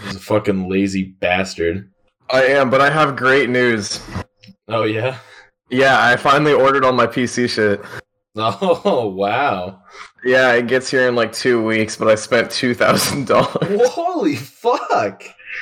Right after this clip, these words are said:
Speaker 2: Yeah, I got a bunch of fucking shit from Razer. Um, I bought a pre-build. If any of you are P C nerds, you can fight me. I don't give a fuck. It's a computer. But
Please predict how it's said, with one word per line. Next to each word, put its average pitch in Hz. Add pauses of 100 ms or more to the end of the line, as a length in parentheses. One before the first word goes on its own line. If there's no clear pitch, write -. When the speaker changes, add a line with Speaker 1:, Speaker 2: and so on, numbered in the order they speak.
(600)
Speaker 2:
Yeah, 113
I 120
got 123
a 117
bunch 113
of 120
fucking 110
shit 113
from 107
Razer. 113
Um, 104 (640)
I 117
bought 123
a 113
pre-build. 110
If 104
any 107
of 104
you 107
are 101 (380)
P 107
C 104
nerds, 101
you 104
can 98
fight 101
me. 98
I 101
don't 98
give 95
a 95
fuck. 101
It's 98
a 95
computer. 98 (600)
But 101